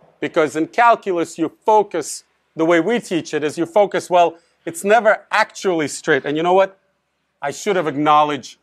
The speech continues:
the slope both times, because the slope, so here it's still a little curved, and here it's, you know, if you zoom in enough, it just appears straight. But it does preserve its slope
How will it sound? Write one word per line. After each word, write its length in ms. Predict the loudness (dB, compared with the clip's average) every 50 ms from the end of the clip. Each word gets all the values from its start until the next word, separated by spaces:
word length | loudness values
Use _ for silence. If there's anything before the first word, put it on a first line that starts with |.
| _ _ _ _
the 140 | -12 -12 -10
slope 720 | -10 -10 -14 -14 -10 -6 -2 0 0 0 0 -2 -8 -12
both 320 | -8 -6 -6 -6 -6 -10 -6
times, 380 | -2 0 0 0 -2 -6 -10 -12
because 320 | -14 -10 -8 -8 -10 -8
the 100 | -10 -10
slope, 680 | -10 -10 -12 -8 -6 0 2 2 2 2 2 -2 -4 -8
so 160 | -10 -10 -10
here 240 | -8 -4 -2 -2 0
it's 140 | -2 -2 -6
still 240 | -6 -6 -4 -2 -2
a 60 | -2
little 180 | -2 -4 -4 -8
curved, 960 | -10 _ -8 -4 -2 0 2 2 2 2 0 0 -2 -4 -6 -8 -14 _ -20 _ _ _ _ _ _ _ _ _ _ _ -8 -6
and 180 | -4 -4 -2
here 380 | -2 -2 0 2 2 2 2 0
it's, 240 | -2 -4 -8 -20 _ _ _ _ _ _ _ _ _ _ _ _ _
you 120 | -4 -2 0
know, 140 | 2 2 0
if 160 | 0 -2 -4
you 80 | -6
zoom 380 | -6 -6 -2 0 2 2 4 2
in 100 | 2 2
enough, 460 | 2 2 2 2 2 0 0 -2 _ _ _ _ _ _ _ _ -12
it 80 | -12 -10
just 320 | -4 -2 -2 -2 -2 -4
appears 360 | -10 -6 -2 -2 -2 -2 -2
straight. 440 | -6 -10 -6 -2 -2 0 -2 -2 -2
But 200 | -4 -4 -4 -6 _ _ _ _ _ _ -10
it 160 | -8 -6 0
does 280 | 2 2 2 2 -2
preserve 520 | _ -8 -8 -8 -6 -2 -2 0 0 0 -2
its 280 | -4 -4 -6 -12 -20 _
slope 760 | _ -20 -18 -14 -10 -2 2 2 4 4 2 0 -2 -6 -14